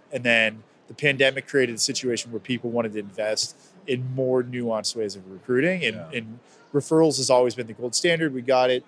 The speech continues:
Speaker 1: Uh, so we were able to build enough of, like, really product market fit over the last two years. That drove the, the round, and that round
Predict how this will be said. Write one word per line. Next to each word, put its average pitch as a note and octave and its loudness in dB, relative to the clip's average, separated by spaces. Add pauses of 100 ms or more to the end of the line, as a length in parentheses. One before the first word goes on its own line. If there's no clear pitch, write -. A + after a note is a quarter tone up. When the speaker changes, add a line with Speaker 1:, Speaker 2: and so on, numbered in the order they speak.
(140)
Speaker 1:
Uh, A#2+ 8 (140)
so D3 4
we C3+ 4
were D#3 2
able F3 4
to F3+ 2
build D3 4
enough B2 -2 (100)
of, A#2 -4
like, A2 0 (160)
really F3 4
product A#2+ -2
market G#2+ -10
fit A#2+ -2 (360)
over A#2+ -2
the A#2 0
last A2+ 0
two B2 -8
years. A2 -2 (160)
That B2 4
drove C3 2
the, B2 0
the A#2+ -6
round, A#2+ 0
and A#2+ -6 (160)
that D3 6
round D#3+ 4